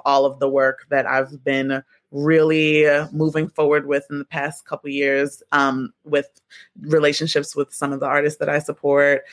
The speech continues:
um, and just really putting emphasis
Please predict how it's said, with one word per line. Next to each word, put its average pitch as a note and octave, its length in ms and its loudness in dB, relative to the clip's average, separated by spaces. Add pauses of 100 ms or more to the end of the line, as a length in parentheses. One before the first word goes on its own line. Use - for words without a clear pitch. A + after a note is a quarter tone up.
(220)
um, D3+ 360 2
and D#3+ 400 2
just D#3 220 -2 (100)
really D3+ 580 0 (240)
putting D3+ 640 0
emphasis D3+ 580 -2